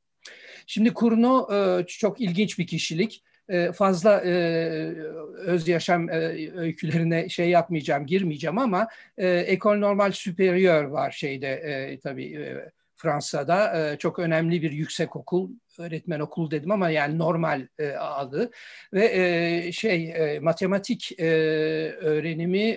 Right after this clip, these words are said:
e, ve öğretimi, e, çok yüksek, e, okullardan bir tanesi. Ve, e, şey, e, Cournot burada, e, yetişiyor. E, gerçekten çok yüksek bir matematik,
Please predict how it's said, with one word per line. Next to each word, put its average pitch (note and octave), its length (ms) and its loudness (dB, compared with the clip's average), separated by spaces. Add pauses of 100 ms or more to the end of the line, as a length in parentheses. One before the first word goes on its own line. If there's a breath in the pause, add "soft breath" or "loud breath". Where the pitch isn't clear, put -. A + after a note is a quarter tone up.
e, D#3+ 400 0 (320)
ve D#3+ 140 -4
öğretimi, E3 540 0
e, D#3+ 440 0
çok - 260 -4
yüksek, E3 480 -2
e, C#3+ 520 -6
okullardan D#3 760 -2
bir C#3 100 -10
tanesi. C#3 580 -2 (340 loud breath)
Ve, G3 200 0
e, F3+ 280 -2
şey, F#3+ 400 0
e, D#3 640 -2 (240)
Cournot F#3 440 2
burada, D3+ 500 2
e, C#3 440 -10
yetişiyor. E3 800 -2 (460 soft breath)
E, D#3+ 680 2
gerçekten E3+ 600 0
çok F3+ 280 -2
yüksek F3 460 -4
bir E3 100 0
matematik, D#3+ 840 -4